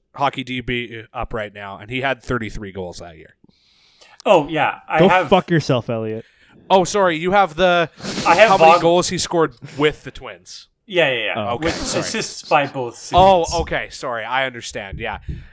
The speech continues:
Speaker 1: Uh, no, but that, yes, that, you were correct
Speaker 2: You're
Speaker 1: by
Speaker 2: right.
Speaker 1: saying that
Speaker 2: Yeah.
Speaker 1: that season he had thirty-three
Speaker 3: Okay,
Speaker 1: goals.
Speaker 3: okay.
Speaker 2: But, like, he, if he played the whole season with the Twins, he's probably got some goals assisted by a defenseman with only one assist, so.
Speaker 3: Wait, what stats do you have open in front of you right now?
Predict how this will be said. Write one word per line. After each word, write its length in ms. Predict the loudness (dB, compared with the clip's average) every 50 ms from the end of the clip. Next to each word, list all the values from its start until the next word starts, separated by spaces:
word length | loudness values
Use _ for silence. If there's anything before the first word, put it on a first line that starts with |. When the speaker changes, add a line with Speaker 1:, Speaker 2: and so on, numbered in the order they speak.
| _ -8
Speaker 1:
Uh, 220 | -6 -6 -6 -6 -6
no, 220 | -6 -4 -4 -4
but 120 | -4 -4 -2
that, 200 | -2 -2 -2 -2 _ _ -12
yes, 320 | -12 -10 -10 -10 -12 -8
that, 200 | -6 -6 -6 -6 _
you 160 | -10 -8 -8
were 80 | -6 -6
correct 440 | -6 -4 -2 0 -2 -2 -4 -8 -10
Speaker 2:
You're 120 | -8 -6 -4
Speaker 1:
by 60 | -4
Speaker 2:
right. 160 | -4 -4 -4
Speaker 1:
saying 240 | -8 -8 -10 -8 -6
that 60 | -6
Speaker 2:
Yeah. 80 | -4 -4
Speaker 1:
that 160 | -4 -6 -8
season 240 | -10 -14 -14 -14 -14
he 80 | -14 -14
had 160 | -14 -14 -14
thirty-three 340 | -16 -18 -18 -20 -16 -8 -4
Speaker 3:
Okay, 180 | -4 -4 -4 -6
Speaker 1:
goals. 80 | -16 -18 _ _ -10 -10
Speaker 3:
okay. 300 | -10 -10 -10 -14 -18 -20 _ _ _ _ _ -10
Speaker 2:
But, 240 | -8 -8 -8 -6
like, 240 | -6 -4 -4 -4 -6 -12 _ _ _ _ _ _
he, 420 | _ _ -20 -20 -16 -12 -10 -8 -8
if 80 | -8 -10
he 80 | -12
played 240 | -10 -6 -6 -6 -6
the 40 | -6
whole 120 | -8 -10 -10
season 380 | -8 -8 -8 -8 -8 -10 -14
with 140 | -16 -18 -20
the 60 | _
Twins, 520 | -20 -18 -14 -14 -14 -14 -16 -16 -18 -18 -16
he's 160 | -16 -16 -10
probably 260 | -6 -6 -6 -6 -6
got 220 | -8 -10 -10 -10 -12
some 160 | -14 -14 -14
goals 400 | -14 -14 -14 -12 -12 -14 -14 _ -14
assisted 360 | -14 -12 -12 -12 -12 -10 -6
by 160 | -6 -6 -6
a 60 | -6 -10
defenseman 560 | -10 -10 -10 -10 -10 -10 -12 -12 -12 -14 -14
with 140 | -16 -16 -16
only 180 | -16 -16 -16 -16
one 220 | -16 -16 -16 -14 -14
assist, 600 | -14 -14 -14 -12 -12 -12 -14 -14 -14 -16 -16 -14 -14 -14
so. 240 | -14 -14 -18 -20 _ _ _ -20 -20 -20 -20 _ _
Speaker 3:
Wait, 140 | -12 -10 -6
what 160 | -4 -4 -4
stats 360 | -4 -8 -16 -14 -14 -16 -16 -16
do 80 | -16
you 80 | -16 -14
have 180 | -12 -12 -12
open 300 | -12 -12 -12 -12 -10 -10
in 180 | -10 -10 -10 -10
front 160 | -10 -10 -12 -14
of 40 | -16
you 80 | -18
right 140 | -20 -20 -20
now? 240 | -20 -20 -20 -20